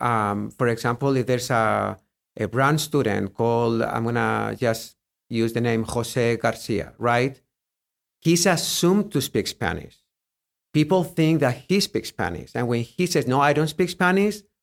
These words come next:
"Why didn't, why didn't they teach you Spanish? Your parents are from this country." But that doesn't happen to second generation or third generation, uh, white European immigrants in this country.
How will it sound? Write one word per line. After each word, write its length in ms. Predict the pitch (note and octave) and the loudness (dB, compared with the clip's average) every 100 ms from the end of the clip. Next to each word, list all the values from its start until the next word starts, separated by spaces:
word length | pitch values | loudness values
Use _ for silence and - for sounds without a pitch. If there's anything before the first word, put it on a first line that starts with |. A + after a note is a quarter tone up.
| _ _ - | _ _ -6
"Why 240 | A2 B2 | 0 2
didn't, 360 | C#3 F3 G3+ - _ _ _ | 4 2 2 0 _ _ _
why 140 | G2+ | -6
didn't 260 | A#2+ C#3+ F3 | -2 0 0
they 100 | G3+ | 0
teach 260 | - G3+ | 0 0
you 60 | G#3 | 0
Spanish? 680 | G3+ F3+ G3 B3 F3 - - _ _ _ | -2 0 2 2 0 -4 -18 _ _ _
Your 180 | - G#2+ | -4 -4
parents 400 | - B2+ D3 D#3+ | 0 0 2 2
are 120 | F3 | 0
from 380 | F3 F#3+ F#3+ F#3+ | 2 2 2 2
this 180 | F#3+ F#3 | 0 0
country." 640 | F3+ G3 - E3+ F2 - _ _ _ _ _ - | 0 0 0 0 0 -6 _ _ _ _ _ 0
But 180 | C#3+ C3 | 2 4
that 80 | |
doesn't 240 | D3+ F3 F3+ | 2 2 0
happen 540 | - D#3+ F3+ F#3 C#3 | 0 -2 2 0 0
to 720 | - C#3+ C3 A#2 A2 G2+ A2 - _ _ | 0 2 4 4 2 0 -4 -8 _ _
second 280 | - D3 D#3+ | -2 0 2
generation 420 | E3 C#3+ C#3 D#3+ | 2 2 2 0
or 80 | D3+ | 0
third 220 | - C3+ | 0 0
generation, 640 | D#3 C#3 C3+ C3 C#3+ C#3 - _ | 2 2 0 0 0 0 -4 _
uh, 200 | C3 B2 | -2 0
white 360 | A2+ A2 C3 C#3 | 0 2 2 2
European 720 | C#3+ C3 B2+ B2+ B2 A#2 A2 A2 | 0 -2 0 0 0 0 0 -2
immigrants 600 | - C#3 - A#2+ G2 - | -2 -2 0 -2 -4 -6
in 100 | G#2+ | -8
this 160 | F#2 | -6
country. 500 | - D#2 - D#2 - | -6 -8 -8 -10 -12